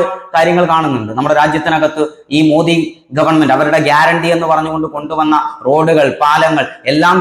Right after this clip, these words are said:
തകർന്നു വീഴുന്നു. അതുപോലെ തന്നെ വിമാനത്താവളങ്ങൾ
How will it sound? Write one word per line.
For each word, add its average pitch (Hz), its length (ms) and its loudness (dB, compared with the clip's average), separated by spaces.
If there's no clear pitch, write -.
തകർന്നു 196 400 2
വീഴുന്നു. 127 340 -2
അതുപോലെ 180 400 4
തന്നെ 175 220 2
വിമാനത്താവളങ്ങൾ 175 800 2